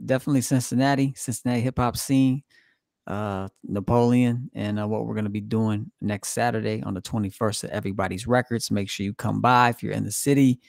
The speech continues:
Come check us out. Ion Moss will be there performing. Got Vibe One. Uh, we got some other folks in the building that are gonna be performing. Just gonna have a good time, celebrate hip hop and celebrate the native tongues. Shout out to us for writing this book.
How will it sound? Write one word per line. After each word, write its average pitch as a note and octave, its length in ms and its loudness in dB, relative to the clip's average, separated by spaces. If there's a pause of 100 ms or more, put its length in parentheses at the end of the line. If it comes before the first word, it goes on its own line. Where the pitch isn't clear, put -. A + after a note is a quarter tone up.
(360)
Come - 140 -4
check - 220 -6
us - 160 -6
out. G#2+ 200 -2
Ion G#2 220 0
Moss G#2+ 300 -2
will - 80 -16
be G#2 140 -4
there G#2 200 0
performing. A2 760 0
Got F2+ 180 -4
Vibe F#2+ 280 -2
One. G#2+ 380 2 (500)
Uh, F2 200 -4
we F#2+ 60 -10
got F2+ 120 -8
some G2+ 180 -4
other G2+ 140 -2
folks - 380 -4
in G2+ 80 2
the F#2 80 0
building C3+ 440 8
that - 120 -4
are - 20 -4
gonna G#2+ 140 0
be G#2+ 100 0
performing. A2+ 680 2 (640)
Just C3 180 -4
gonna D3 160 8
have C#3+ 140 6
a - 20 0
good D3+ 220 6
time, D3+ 320 6
celebrate A#2+ 440 2
hip B2 180 0
hop B2 240 4
and A2 100 -4
celebrate A2 440 0
the - 60 -10
native G#2 300 2
tongues. C3+ 600 6 (520)
Shout D3+ 240 6
out D#3 200 8
to - 220 2
us E3 240 8
for D3 220 4
writing C#3+ 300 6
this A#2+ 160 4
book. C#3+ 340 4